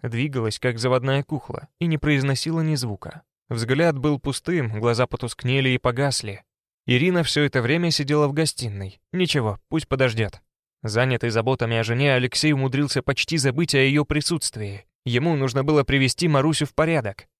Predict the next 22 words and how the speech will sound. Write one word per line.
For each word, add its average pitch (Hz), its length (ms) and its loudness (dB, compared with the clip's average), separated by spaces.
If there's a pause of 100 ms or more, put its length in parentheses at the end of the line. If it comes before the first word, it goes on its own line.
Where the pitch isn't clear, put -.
Может, 170 300 2
все 220 220 2
они 143 120 4
в 117 60 2
этом 123 200 0
проклятом 127 420 0
поселении 127 580 0
и - 20 0
не 131 160 2
люди, 139 440 0
но 165 160 2
он-то 147 200 0
пока, 143 240 2
слава 135 280 2
богу, 131 240 0
еще 127 200 0
человек, 123 540 2 (140)
и 170 100 -2
вести 143 280 0
себя 131 220 0
будет 127 280 -2
соответственно. 110 800 -2